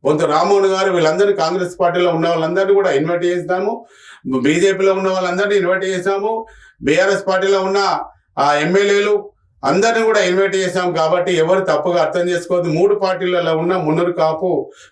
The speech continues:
కుల బాంధవులందరూ కూడా రేపు పదమూడు తారీఖు జలవిహార్లో ప్రతినిధుల సమావేశము, ఇన్ఛార్జీల సమావేశం జరుగుతుంది. కాబట్టి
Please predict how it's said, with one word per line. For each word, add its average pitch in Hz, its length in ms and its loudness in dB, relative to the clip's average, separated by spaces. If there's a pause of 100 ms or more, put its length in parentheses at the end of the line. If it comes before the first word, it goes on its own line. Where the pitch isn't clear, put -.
కుల 170 160 2
బాంధవులందరూ 170 760 0
కూడా 156 380 0 (300)
రేపు 180 400 0
పదమూడు 190 320 0
తారీఖు 160 380 -2
జలవిహార్లో 160 880 0
ప్రతినిధుల 170 640 -2 (360)
సమావేశము, 180 880 0
ఇన్ఛార్జీల 170 580 0
సమావేశం 160 640 -2
జరుగుతుంది. 151 480 0
కాబట్టి 151 640 -2